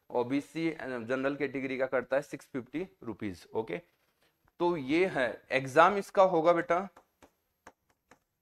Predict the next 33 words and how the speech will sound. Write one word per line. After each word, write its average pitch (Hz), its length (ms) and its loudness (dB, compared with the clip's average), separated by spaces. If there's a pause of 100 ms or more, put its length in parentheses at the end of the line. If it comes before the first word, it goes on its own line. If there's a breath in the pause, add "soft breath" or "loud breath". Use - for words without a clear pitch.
(420)
एग्जाम 139 500 2
इसका 175 340 2
जनवरी 143 460 0
के 165 120 -4
फर्स्ट 151 320 -4
वीक 139 200 -4
को 135 120 -2
होता 95 220 -2
है, 87 140 -12 (960)
जनवरी 131 460 -4
के 165 240 -4 (1700)
फर्स्ट 160 260 -2
वीक 147 300 -6 (280)
के 156 160 -4
संडे 139 420 -4
को 127 180 -4
एग्जाम 107 340 -4
होता 90 220 -16
है। - 340 -20 (220)
ध्यान, - 320 -20 (800)
यदि 139 520 -2 (200)
इसकी 190 240 -8
डेट 156 300 0
भी 185 100 -2
एक्सटेंड 170 400 -2
हो 143 80 4
जाती 113 280 0
है, 107 80 -8
then 147 440 0
रीजन 160 300 0
क्या 185 160 2
है, 180 80 4
क्योंकि 185 500 -4